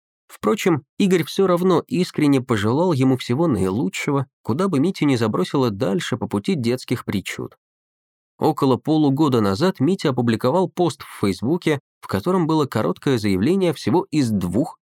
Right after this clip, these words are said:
слов. Этому заявлению предшествовало несколько черновиков многословного манифеста по поводу текущего положения. Но формулировки, казавшиеся в момент написания хлесткими, бойкими,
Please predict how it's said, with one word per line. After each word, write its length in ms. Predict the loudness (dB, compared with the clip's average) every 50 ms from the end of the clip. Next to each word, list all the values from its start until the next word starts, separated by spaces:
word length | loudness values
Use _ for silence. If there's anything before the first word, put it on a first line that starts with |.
| _ -20
слов. 480 | -12 -6 -4 -4 -4 -4 -6 -10 -14 _ _ _ _ _ _ _ _ _ _ _ _ _ _ _ _ _ _
Этому 300 | -6 -4 -2 0 0 0
заявлению 560 | 0 0 0 0 0 2 0 2 0 0 -2
предшествовало 800 | -2 -2 -4 -4 -4 -4 -4 -4 -4 -4 -4 -2 0 2 2 2
несколько 480 | 2 0 0 -2 -4 -4 -4 -2 -2 -2
черновиков 720 | -2 -2 -2 0 0 0 0 -2 -2 0 -2 -2 0 0
многословного 920 | 2 2 2 2 2 2 0 -2 -2 -2 -2 0 0 2 2 2 2 2 2
манифеста 880 | 2 2 2 4 2 2 0 0 -2 0 0 0 0 -2 -6 -8 -8 -6
по 120 | -6 -6
поводу 380 | -2 0 0 0 2 0 0 0
текущего 560 | -2 -2 -2 0 -2 -2 -2 -2 -2 -2 0
положения. 720 | 0 0 0 2 0 0 -2 -4 -4 -4 -6 -8 -8 -10 -12 _ _ _ _ _ _ _ _ _ _ _ _
Но 140 | -2 -2 0
формулировки, 800 | 2 2 2 2 4 4 4 2 2 0 0 0 0 0 0 -2 _ _
казавшиеся 580 | -2 0 2 2 0 0 0 -2 -2 0 0 0
в 40 |
момент 340 | 2 2 2 2 2 0 0
написания 480 | -2 -2 -2 -2 0 0 2 2 2 0
хлесткими, 920 | 0 0 -2 0 0 2 0 0 -2 -4 -8 -10 -6 -4 -4 -4 -6 -8 -14 _ -12
бойкими, 800 | -8 -6 -4 0 0 2 2 2 0 0 -2 -2 -2 -2 -4